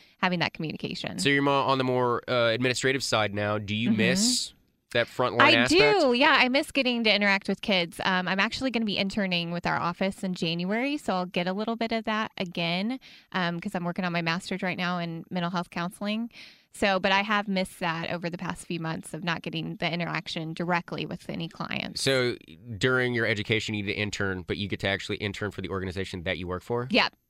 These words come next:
Speaker 2: Pretty sweet.
Speaker 1: Yeah, so I'm really excited. So
Speaker 2: That is
Speaker 1: gonna
Speaker 2: kinda funny.
Speaker 1: be
Speaker 2: Where I, I've never heard of
Speaker 1: Yeah.
Speaker 2: anybody having an established position and then
Speaker 1: Yeah,
Speaker 2: be like, "I'm
Speaker 1: yeah,
Speaker 2: also an intern."
Speaker 1: exactly.
Speaker 2: So
Speaker 1: So
Speaker 2: are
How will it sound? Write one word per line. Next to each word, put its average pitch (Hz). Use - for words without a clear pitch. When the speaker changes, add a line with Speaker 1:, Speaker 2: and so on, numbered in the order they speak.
Speaker 2:
Pretty 87
sweet. 143
Speaker 1:
Yeah, 233
so -
I'm 233
really 233
excited. 202
So -
Speaker 2:
That 127
is 135
Speaker 1:
gonna 151
Speaker 2:
kinda 92
funny. 110
Speaker 1:
be 107
Speaker 2:
Where 110
I, 160
I've 165
never 190
heard 196
of 165
Speaker 1:
Yeah. 175
Speaker 2:
anybody 170
having 151
an 127
established 139
position 127
and 117
then -
Speaker 1:
Yeah, 294
Speaker 2:
be -
like, 107
"I'm 110
Speaker 1:
yeah, 107
Speaker 2:
also 139
an 135
intern." 175
Speaker 1:
exactly. 339
Speaker 2:
So 277
Speaker 1:
So -
Speaker 2:
are -